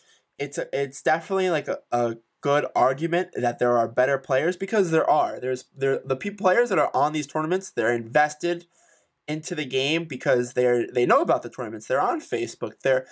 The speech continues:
they're constantly refreshing their page for Yu-Gi-Oh content. And you're not gonna get that many casuals who are willing to pay money, who, you know, know that they're gonna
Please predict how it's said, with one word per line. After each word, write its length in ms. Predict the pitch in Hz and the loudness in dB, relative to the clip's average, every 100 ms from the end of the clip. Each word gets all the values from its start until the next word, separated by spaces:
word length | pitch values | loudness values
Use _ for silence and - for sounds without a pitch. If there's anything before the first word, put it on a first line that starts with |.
| - | -2
they're 120 | 151 | -2
constantly 680 | 147 190 214 233 208 185 175 | 0 0 2 0 -2 0 2
refreshing 580 | 151 143 185 180 147 131 | 0 2 0 2 -2 0
their 120 | 127 | 0
page 380 | - 151 147 135 | 2 -2 -2 -2
for 80 | 120 | -4
Yu-Gi-Oh 400 | 131 127 123 120 | -4 0 2 2
content. 560 | 143 143 131 95 - - - - - | 0 0 0 -6 -8 -12 -20 -12 0
And 340 | 143 151 151 | 2 2 0
you're 160 | 156 180 | 0 2
not 200 | 233 - | 2 0
gonna 120 | 196 | 0
get 220 | 180 139 | 0 2
that 220 | 127 123 | 0 0
many 160 | 143 120 | -2 -4
casuals 720 | - 147 156 120 113 117 120 | 0 2 2 0 -4 -4 -4
who 80 | 131 | -2
are 160 | 117 | 0
willing 340 | 117 160 190 196 | 4 4 4 0
to 120 | 180 | -4
pay 240 | - 156 143 | -2 -2 0
money, 440 | 120 117 117 127 _ - - - | 0 0 -4 -8 _ -20 -20 -2
who, 340 | 160 139 135 135 | 0 0 -2 0
you 100 | 135 | 0
know, 140 | 113 | 0
know 320 | 123 143 151 | 2 4 4
that 160 | 139 - | 0 -2
they're 160 | 123 | -2
gonna 300 | 120 117 107 | -2 -2 -4